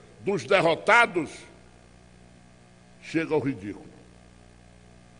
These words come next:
Ficar a procurar defeitos pela camisa que ele usa ou pela maneira que ele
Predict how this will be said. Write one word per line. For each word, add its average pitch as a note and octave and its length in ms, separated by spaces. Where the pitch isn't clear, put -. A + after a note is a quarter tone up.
Ficar G3 720
a D#3+ 100
procurar A3 560
defeitos G3+ 920
pela G#3+ 200
camisa G3+ 540
que - 140
ele F3+ 160
usa F3+ 520
ou F#3 100
pela G#3+ 300
maneira G#3+ 440
que G3 140
ele F3+ 400